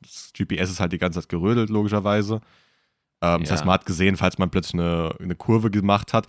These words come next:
Speaker 1: Gut, das hätte man gesehen. Also hättest du jetzt gesehen, okay, der, der genaue Weg wäre eine Straße zu mir. Aber der ist jetzt nochmal nach unten abgebogen und dann nochmal abgebogen und dann erst zu mir gefahren.
Speaker 2: Mhm.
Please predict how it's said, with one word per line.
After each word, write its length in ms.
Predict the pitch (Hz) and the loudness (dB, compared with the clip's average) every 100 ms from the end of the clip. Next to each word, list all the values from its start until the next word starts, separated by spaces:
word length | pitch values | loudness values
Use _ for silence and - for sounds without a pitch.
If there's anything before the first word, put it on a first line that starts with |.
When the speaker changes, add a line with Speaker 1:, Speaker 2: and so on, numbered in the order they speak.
| - - | -6 0
Speaker 1:
Gut, 120 | 147 | 0
das 80 | 120 | 2
hätte 140 | 160 | 0
man 120 | 160 | -2
gesehen. 340 | 147 110 113 87 | -2 2 4 4
Also 160 | 90 101 | 2 2
hättest 200 | 123 147 | 2 2
du 40 | |
jetzt 160 | 135 - | 0 0
gesehen, 340 | 104 117 131 | 0 2 2
okay, 360 | 104 123 143 - _ - | 2 2 2 0 _ 0
der, 300 | 104 104 101 | 2 2 2
der 180 | 101 95 | 0 0
genaue 560 | 92 104 131 131 101 | 4 4 6 4 4
Weg 260 | 113 131 - | 2 2 2
wäre 320 | 110 110 - | 2 2 2
eine 200 | 113 117 | 2 2
Straße 460 | 107 95 98 101 101 | 0 2 2 2 0
zu 180 | - 110 | -4 -2
mir. 240 | 87 65 - - - _ | -2 -4 -8 -16 -20 _
Aber 200 | - 104 | 2 4
der 100 | 95 | 4
ist 100 | 107 | 2
jetzt 120 | 117 - | 0 0
nochmal 200 | 110 98 | 2 2
nach 140 | 92 | 2
unten 280 | 135 151 120 | 0 -2 0
abgebogen 600 | 143 - 127 143 151 147 | 0 2 0 2 2 2
und 80 | 120 | 2
dann 100 | 113 | 4
nochmal 280 | 143 156 107 | 4 4 2
abgebogen 500 | - 107 110 120 110 | 2 -2 0 2 2
und 100 | 92 | 4
dann 140 | 156 | 6
erst 180 | 165 - | 4 0
zu 100 | 98 | -2
mir 140 | 95 | -2
gefahren. 380 | 92 - 98 117 | -2 0 2 2
Speaker 2:
Mhm. 220 | 80 80 | -2 -10